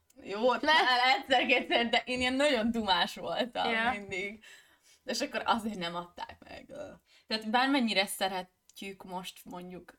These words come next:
Speaker 1: ezt, hogy felveszünk a podcastet, akkor sem egyszerű, és nem tudnánk mindig, és nem lenne mindig kedvünk hozzá, és valamilyen szinten
Speaker 2: Nehéz
Speaker 1: ehhez is
Speaker 2: összehozni.
Speaker 1: fegyelem kell, igen, hogy így, nem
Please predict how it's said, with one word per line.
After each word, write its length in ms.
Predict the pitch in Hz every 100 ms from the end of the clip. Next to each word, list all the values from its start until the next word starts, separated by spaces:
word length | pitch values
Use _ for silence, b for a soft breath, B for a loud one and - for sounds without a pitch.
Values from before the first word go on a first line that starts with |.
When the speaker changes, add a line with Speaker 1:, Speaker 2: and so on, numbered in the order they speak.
| _
Speaker 1:
ezt, 440 | 190 196 - -
hogy 200 | 175 165
felveszünk 480 | - 185 190 185 180
a 60 | 170
podcastet, 720 | 175 175 - 202 - 220 220 B B B B _ _
akkor 340 | 247 370 480 294
sem 180 | 196
egyszerű, 420 | 180 185 - 180 180
és 160 | 202
nem 200 | 226 359
tudnánk 360 | 381 190 165 202
mindig, 360 | 202 190 180 180
és 140 | 196
nem 160 | 220 277
lenne 220 | 269 175
mindig 440 | 185 202 208 -
kedvünk 460 | - - - 156 165
hozzá, 460 | - 170 180 180 185
és 120 | 190
valamilyen 400 | 208 214 220 226
szinten 500 | - 233 233 233 233 B
Speaker 2:
Nehéz 300 | 196 196 180
Speaker 1:
ehhez 160 | - 262
is 80 | 185
Speaker 2:
összehozni. 300 | 185 170 185
Speaker 1:
fegyelem 400 | 180 180 180 180
kell, 260 | 185 190
igen, 500 | 185 214 180 175 185
hogy 200 | 190 180
így, 200 | 185 190 -
nem 160 | 185